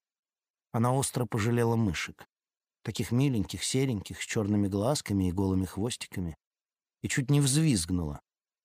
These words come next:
вдруг чётко представив себе их, миленьких глазастеньких, толстым серым ковром, подходящих всё ближе.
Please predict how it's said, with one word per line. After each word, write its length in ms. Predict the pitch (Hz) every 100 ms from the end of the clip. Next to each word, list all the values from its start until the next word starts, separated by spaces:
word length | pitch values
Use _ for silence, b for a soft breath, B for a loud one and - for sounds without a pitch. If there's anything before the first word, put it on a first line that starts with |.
| _ _ -
вдруг 360 | 104 117 123
чётко 340 | - 131 - 110
представив 680 | 120 117 - - 98 80 73
себе 420 | - 76 73 71
их, 180 | - - _ _ _ _ -
миленьких 640 | 98 98 85 82 92 76
глазастеньких, 960 | 92 95 90 71 64 - 73 - - - _ _ _ _ _ -
толстым 500 | 98 82 - 98 85
серым 420 | - 95 80 73
ковром, 580 | - 92 95 80 67 71
подходящих 800 | - - 87 78 65 - 82 -
всё 260 | - 92
ближе. 580 | 80 90 80 - 73 73